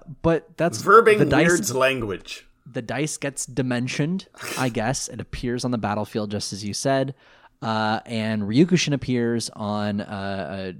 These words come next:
Speaker 1: Duke's part of the board, to which Yugi goes, "The monsters are inside the dice?"
Speaker 2: The files are inside the computer?
Speaker 1: <laughs> It's so simple. Uh,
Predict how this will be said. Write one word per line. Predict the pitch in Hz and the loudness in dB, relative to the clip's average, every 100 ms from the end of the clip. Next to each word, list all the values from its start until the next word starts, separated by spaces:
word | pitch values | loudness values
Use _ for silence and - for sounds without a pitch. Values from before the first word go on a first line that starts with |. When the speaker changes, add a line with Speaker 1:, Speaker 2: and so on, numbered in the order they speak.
| 104 | -6
Speaker 1:
Duke's | 110 110 - - _ _ _ _ | -6 -4 -8 -10 _ _ _ _
part | - 107 | -2 -2
of | |
the | 95 | -6
board, | 110 151 147 143 139 - - - _ _ _ | 0 2 4 2 0 -10 -20 -20 _ _ _
to | 135 | -2
which | 113 - | -2 0
Yugi | 104 147 123 | 2 2 2
goes, | 110 98 92 | 2 0 -2
"The | 101 | -6
monsters | 92 87 151 - 104 - - - - | -4 0 0 0 -2 -4 -8 -20 -6
are | 127 | -6
inside | 131 143 170 - 131 160 147 | 0 2 2 2 0 0 -2
the | 107 | -6
dice?" | - - 247 302 - - 175 - - - - - - - - 208 190 | -2 2 4 4 2 -4 -8 -20 -20 -20 -20 -18 -18 -18 -12 -10 0
Speaker 2:
The | 185 | 0
files | - - 131 208 196 160 | 0 0 6 6 6 4
are | 139 | 2
inside | 151 165 - - 147 214 | 2 0 2 2 4 4
the | 156 | 2
computer? | - 139 - 185 - 403 330 - - 202 | -4 -4 0 0 6 6 4 -2 -16 -4
Speaker 1:
<laughs> | - - - - - 151 - 214 - - - | 0 0 8 8 8 4 6 2 2 -12 -12
It's | 104 - | -10 -6
so | - | -4
simple. | 117 - 240 247 135 90 - - - - - - | -2 2 2 6 2 2 -12 -20 -14 -12 -10 -4
Uh, | 139 135 127 123 120 117 | -2 -2 -2 -2 -4 -4